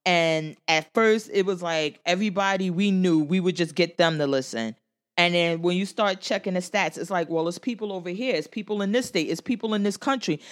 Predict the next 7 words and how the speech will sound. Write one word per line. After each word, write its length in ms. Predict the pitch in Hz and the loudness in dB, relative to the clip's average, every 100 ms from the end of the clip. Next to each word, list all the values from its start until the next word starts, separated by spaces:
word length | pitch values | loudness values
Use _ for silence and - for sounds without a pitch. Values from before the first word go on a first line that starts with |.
| - - | -20 -16
So 300 | - 247 214 | 0 4 6
it's 100 | 214 | 6
like, 240 | 208 190 - | 4 4 4
okay, 480 | 214 262 185 175 - | 4 4 4 2 0
it's, 280 | - - - - - | 0 0 -4 -14 -10
it's 440 | 208 - 233 285 | -10 0 2 2
happening. 720 | - 180 285 - 175 139 123 | 2 4 4 2 2 2 0